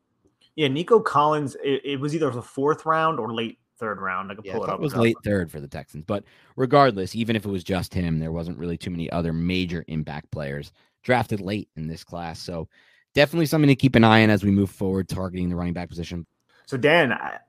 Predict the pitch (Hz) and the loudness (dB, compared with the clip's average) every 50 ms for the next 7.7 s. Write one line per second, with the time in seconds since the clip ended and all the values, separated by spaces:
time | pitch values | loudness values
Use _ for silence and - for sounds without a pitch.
0 | _ - - 127 - 208 208 202 151 - - 180 185 196 190 - - - 123 147 | _ -6 -4 2 4 4 6 6 4 4 6 8 8 8 6 4 2 6 8 8
1 | 170 139 - - 131 123 123 123 123 107 120 135 156 156 131 107 123 131 135 123 | 8 8 6 2 -4 -4 -2 -2 -4 -2 -4 -4 -2 -2 0 2 4 4 4 2
2 | 120 117 - - 127 127 120 117 117 113 104 98 104 110 104 - 107 110 113 113 | 0 -2 -4 -4 -4 -2 -2 0 -2 -2 -2 -2 -2 -2 -2 -4 -4 -6 -6 -6
3 | - _ _ _ _ - 160 151 - 151 147 147 139 143 123 110 - 110 104 107 | -10 _ _ _ _ -6 -6 -4 -2 0 2 2 0 0 -4 -8 -6 -4 -4 -2
4 | 110 101 107 107 110 110 120 131 131 127 101 98 117 117 113 113 110 107 101 95 | -2 -4 -4 -6 -4 -2 -2 -2 -2 -4 -4 -6 -4 -2 0 0 0 -2 -4 -6
5 | 98 98 - - - _ _ _ _ _ _ _ _ _ 202 240 254 254 - - | -8 -10 -12 -14 -18 _ _ _ _ _ _ _ _ _ -6 -4 -4 -2 -2 -2
6 | 123 120 110 190 92 - 190 190 - - 92 92 - - - _ _ _ _ _ | -4 -4 -4 -6 -8 -10 -10 -10 -12 -14 -20 -20 -20 -20 -20 _ _ _ _ _
7 | - 104 101 113 110 107 110 131 156 160 139 123 110 107 | -16 -12 -10 -8 -6 -2 4 6 8 8 8 8 6 2